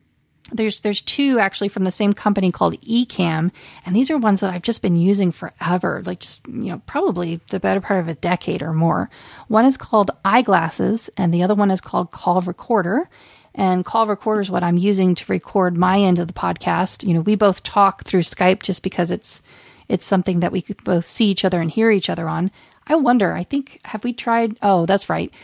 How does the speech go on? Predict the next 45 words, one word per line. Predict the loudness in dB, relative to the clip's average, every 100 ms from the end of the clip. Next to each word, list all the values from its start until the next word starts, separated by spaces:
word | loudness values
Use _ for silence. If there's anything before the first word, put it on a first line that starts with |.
| -20 _
We | -6
can't | 0 0 2
use | -2
FaceTime. | 0 0 0 -4 -6
We | -2
thought | 2
about | 2 2
using | 0 -2
FaceTime, | -2 -2 -2 0 2 2 2
but | 0
then | 0
there's | 0 0
no | -2 0
way | 0 -2
for | -2
me | 0 0
to | 0
record | -4 -8 -2 0 2 0 -4 -10 _ _ _ _
my | 0 2 2
end. | 0 -8 -10 -12
So | -4 2
I've | 2
been | 4 2
using | 2 -2
call | -2 2 4
recorder | 2 2 2 4
'cause | -2 -4
that's | -4 -4
what | -6
hooks | -6 -8
through | -10 -8
Skype, | -6 -6 -6 -12 -6
'cause | 2
I | 2
don't | 2
have | 0 0
all | 0
the | 0
other, | 0 -2 -4
like, | -8
fancy | -6 -8 -6
stuff. | -8 -8 -8 -10
Like, | -2
you | 2
have, | 4 4 0